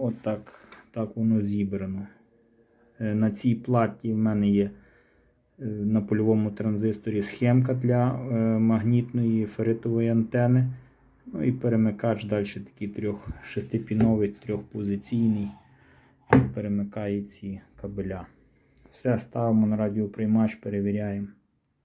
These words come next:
Ну і зараз, е, експеримент по прийманню. Включена в мене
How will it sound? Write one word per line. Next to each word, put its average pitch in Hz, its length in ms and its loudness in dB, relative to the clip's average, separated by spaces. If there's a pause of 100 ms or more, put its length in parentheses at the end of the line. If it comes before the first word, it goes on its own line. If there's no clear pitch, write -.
(1700)
Ну 135 180 6
і - 20 8
зараз, 131 640 4 (360)
е, 120 340 4
експеримент 120 760 2
по 117 80 -2
прийманню. 113 640 2 (680)
Включена 127 600 4
в 117 60 4
мене 117 440 4